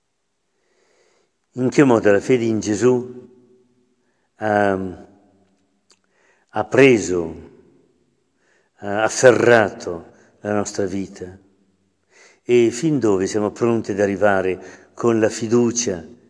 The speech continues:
e l'abbandono? È proprio vero, ma anche voi lo riconoscete, il buon Dio tace e si nasconde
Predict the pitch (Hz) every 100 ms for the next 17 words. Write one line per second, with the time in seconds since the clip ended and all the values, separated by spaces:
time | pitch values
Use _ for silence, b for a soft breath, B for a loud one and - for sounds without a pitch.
0 | _ 101 101 95 98 98 101 107 101 92
1 | 92 - _ _ _ _ _ _ _ _
2 | _ _ _ _ _ _ _ _ _ _
3 | _ _ _ _ _ _ _ 98 - 101
4 | 104 95 92 87 90 92 104 107 110 98
5 | 95 92 90 92 95 92 - 101 95 101
6 | 92 B B B 113 110 101 110 107 107
7 | 120 113 104 - - - _ b b b
8 | - 131 131 131 127 110 131 123 113 -
9 | 131 110 98 92 95